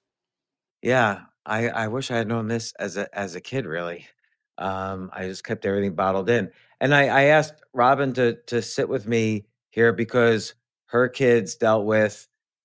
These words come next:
the death of their father and were, and then they had to move from, they were living overseas for fifteen years. And after their father died, uh,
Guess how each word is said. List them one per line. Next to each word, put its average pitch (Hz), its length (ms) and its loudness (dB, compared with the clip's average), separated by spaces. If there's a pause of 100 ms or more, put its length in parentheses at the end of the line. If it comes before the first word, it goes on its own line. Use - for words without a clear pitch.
(200)
the 101 140 -6
death 110 320 -2
of 98 140 -6
their 98 580 0
father 107 560 0 (140)
and 95 240 -4
were, 95 360 -4
and 101 160 -6
then 101 120 0
they 104 100 0
had 104 160 0
to 104 60 -2
move 107 340 0
from, 101 480 0 (260)
they 90 80 -8
were 104 160 -2
living 107 400 2
overseas 104 540 0
for 107 240 -2 (120)
fifteen 110 380 0
years. 110 480 2
And 98 460 0
after 98 260 0
their 101 160 2
father 104 320 2
died, 107 520 2
uh, 98 520 2